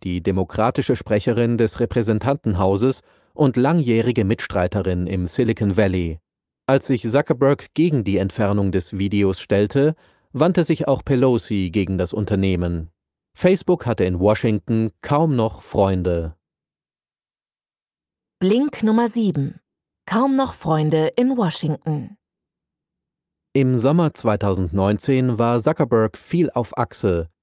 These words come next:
Speaker 1: Auf Anraten seiner Politexperten Joel Kaplan und Nick Clegg ging Facebooks C E O monatelang mit politischen Insidern auf Tuchfühlung.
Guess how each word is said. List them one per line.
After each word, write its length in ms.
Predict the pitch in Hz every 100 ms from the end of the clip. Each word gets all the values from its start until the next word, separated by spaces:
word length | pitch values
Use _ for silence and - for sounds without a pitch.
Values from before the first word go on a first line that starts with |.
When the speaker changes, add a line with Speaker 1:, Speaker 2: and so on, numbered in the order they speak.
| _ _ -
Speaker 1:
Auf 240 | 85 -
Anraten 520 | 110 117 120 120 131 117
seiner 220 | 110 104
Politexperten 1120 | - 107 160 - 110 - 117 110 139 123 110
Joel 340 | 98 95 87
Kaplan 600 | 87 123 110 120 127 131 -
und 340 | 135 127 -
Nick 300 | 131 170 -
Clegg 380 | 156 151 - - _ _
ging 260 | - 160 151
Facebooks 540 | - 185 - 160 -
C 160 | - 160
E 180 | 131 113
O 360 | 110 131 135 -
monatelang 800 | 123 156 190 156 127 113 113 107
mit 180 | 98
politischen 560 | - 101 117 - 123 127
Insidern 640 | - 104 - 98 95 95 95
auf 200 | 110 -
Tuchfühlung. 880 | 170 156 - 101 90 87 85 80